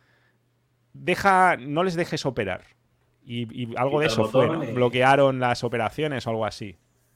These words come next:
Speaker 2: Quitaron
Speaker 1: O sea,
Speaker 2: el
Speaker 1: no
Speaker 2: bo-, deshabilitaron el botón de compra. No podían
Speaker 1: Ah,
Speaker 2: seguir
Speaker 1: o sea,
Speaker 2: comprando.
Speaker 1: que más cabrones todavía. O sea,
Speaker 2: Sí, sí.
Speaker 1: no, no solo lo... pararlo ya sería una cabronada, ¿vale? Ya sería una cabronada.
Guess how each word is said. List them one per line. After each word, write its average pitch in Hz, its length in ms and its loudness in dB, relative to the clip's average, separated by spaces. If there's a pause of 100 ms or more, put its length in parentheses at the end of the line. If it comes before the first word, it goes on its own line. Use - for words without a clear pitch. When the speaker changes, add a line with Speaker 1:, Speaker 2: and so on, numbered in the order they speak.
Speaker 2:
Quitaron 127 380 -2
Speaker 1:
O 139 60 2
sea, 139 120 2
Speaker 2:
el 131 40 0
Speaker 1:
no 139 160 2
Speaker 2:
bo-, - 40 -12
deshabilitaron 127 720 -4
el 135 160 -6
botón 123 320 -6
de 131 100 -4
compra. 120 520 -6 (160)
No 117 100 -12
podían 127 220 2
Speaker 1:
Ah, 175 80 4
Speaker 2:
seguir 127 160 -4
Speaker 1:
o 131 60 -2
sea, 180 160 2
Speaker 2:
comprando. 110 400 -6
Speaker 1:
que 160 40 -14
más 175 240 -2
cabrones 185 560 0
todavía. 98 560 -4 (140)
O 123 60 -10
sea, 147 180 2
Speaker 2:
Sí, 139 100 -8
sí. - 160 -16 (120)
Speaker 1:
no, 185 260 0
no 185 260 0
solo 165 560 2 (260)
lo... 151 260 -8 (280)
pararlo 208 440 2
ya 202 160 -2
sería 185 260 -4
una 165 220 -4
cabronada, 117 720 -2 (280)
¿vale? 123 380 -6 (120)
Ya 127 120 -6
sería 156 240 0
una 151 160 -2
cabronada. 113 500 -4